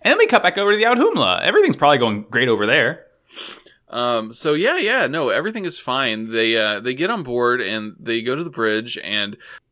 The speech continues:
Speaker 2: oh, uh-oh, uh-oh, oh no, everybody's dead.
Speaker 1: Ah, beans. Oh yeah, like, the windows are blasted out and just, like, nothing but dead <laughs> bodies in the, in the bridge.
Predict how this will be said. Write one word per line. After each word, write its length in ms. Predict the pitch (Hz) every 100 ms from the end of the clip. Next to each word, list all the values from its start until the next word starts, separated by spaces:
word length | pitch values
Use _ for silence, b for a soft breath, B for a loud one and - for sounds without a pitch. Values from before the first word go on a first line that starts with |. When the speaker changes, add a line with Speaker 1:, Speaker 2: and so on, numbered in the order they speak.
| _
Speaker 2:
oh, 400 | 143 151 127 98
uh-oh, 540 | 95 139 104 101 98 -
uh-oh, 380 | 127 139 98 101
oh 120 | 123 143
no, 360 | 110 101 104 -
everybody's 440 | 127 135 139 123
dead. 360 | 104 95 95 117 B _
Speaker 1:
Ah, 540 | 151 143 120 104 - -
beans. 680 | 143 131 123 117 117 113 117
Oh 40 |
yeah, 160 | 139 117
like, 140 | 107
the 60 | 117
windows 360 | 104 101 104 98
are 80 |
blasted 420 | 90 98 95 - 95
out 220 | 95 95
and 120 | 98
just, 180 | 101 -
like, 340 | 101 85 - -
nothing 280 | 113 104 110
but 120 | 90
dead 200 | 98 95
<laughs> 20 |
bodies 340 | - 139 127
in 120 | 131 113
the, 140 | 117 165
in 100 | 123
the 80 |
bridge. 500 | 107 110 104 104 -